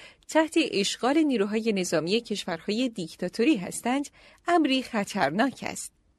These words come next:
و بدین سبب به احتمال زیاد این کار به صورتی بسیار غیر منظم صورت می‌گیرد. در نتیجه بهتر است که برنامه‌ها کوتاه باشند و تنها اهمیت اخبار اساسی مورد تاکید قرار گیرد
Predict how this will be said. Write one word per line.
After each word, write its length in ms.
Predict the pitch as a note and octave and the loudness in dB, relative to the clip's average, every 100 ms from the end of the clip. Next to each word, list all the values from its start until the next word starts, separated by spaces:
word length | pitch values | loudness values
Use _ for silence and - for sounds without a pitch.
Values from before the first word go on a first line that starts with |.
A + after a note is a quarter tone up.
| - | 2
و 100 | F3+ | 4
بدین 280 | E3+ F#3+ A3 | 4 0 -2
سبب 400 | A3+ G#3+ A#3 A#3 - - - | -2 0 2 0 -6 -20 0
به 80 | F#3+ | 2
احتمال 460 | F3+ G3+ F#3+ G#3+ | 2 0 2 2
زیاد 320 | G#3 F3 G3+ G#3 | 2 0 0 0
این 100 | G#3 | -2
کار 240 | A3+ A3+ | -2 0
به 140 | F3 | 0
صورتی 440 | E3+ - F3+ - A3 | -2 0 -2 -2 -4
بسیار 560 | F3+ - - G3 D#4+ - | -2 -4 0 0 0 0
غیر 260 | B3+ G#3 F#3 | -2 0 0
منظم 640 | E3+ D#3+ E3 - C#4+ G#3 | 2 2 0 -2 -4 -4
صورت 440 | - - D#3 D3+ - | -4 0 0 0 -4
می‌گیرد. 500 | D#3 - - - - _ _ _ F#3+ | -6 -4 -6 -8 -20 _ _ _ 0
در 180 | C4+ F4 | 4 4
نتیجه 460 | E4 D#4 C#4 A#3 B3+ | 4 2 2 0 2
بهتر 380 | G3+ F#3+ A3+ G#3+ | 2 0 0 0
است 180 | G#3+ - | 0 2
که 140 | A3+ | 2
برنامه‌ها 560 | G#3 F3+ D#3+ D#3+ F#3 A3 | 2 0 0 0 0 -4
کوتاه 400 | - E3 A#3+ C4 | -4 -6 -6 -2
باشند 380 | D4 - D#4 D4+ - _ - | -2 2 0 0 -10 _ -4
و 80 | F3+ | -2
تنها 500 | - F#3+ F3 B3+ D4 - - - | -2 -6 -2 0 -2 -4 -14 -2
اهمیت 520 | G3 G3 F3+ F3+ - F4+ | 0 2 2 2 2 4
اخبار 380 | D#4 - A3 - - | 2 4 4 4 2
اساسی 560 | G3+ - G3 F#3 G3+ | -2 -2 -4 2 2
مورد 300 | F3 D3+ D3+ | 2 0 -2
تاکید 540 | E3 A3+ F#3+ - D#4+ - | -2 -4 -4 0 0 0
قرار 260 | A3 F#3+ F#3 | -4 -4 -4
گیرد 420 | - E3+ - | 0 0 0